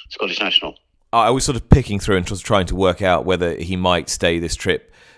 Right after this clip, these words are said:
Speaker 2: judging on his pedigree. It was rather inconclusive, really. Do you, do you think he's a s-,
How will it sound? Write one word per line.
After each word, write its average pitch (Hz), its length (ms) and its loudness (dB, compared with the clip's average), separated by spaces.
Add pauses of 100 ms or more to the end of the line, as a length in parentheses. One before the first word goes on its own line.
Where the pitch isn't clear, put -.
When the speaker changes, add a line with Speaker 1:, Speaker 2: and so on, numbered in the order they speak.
(160)
Speaker 2:
judging 90 280 0
on 87 80 -2
his 82 80 -4
pedigree. 78 400 2
It 73 40 -6
was 87 140 -4
rather 107 220 2
inconclusive, 87 840 -4
really. 82 260 -4
Do 113 140 -4
you, 120 120 -6
do 110 140 -8
you 143 140 0
think 135 220 -2
he's 104 240 -4
a 95 60 4
s-, - 200 -6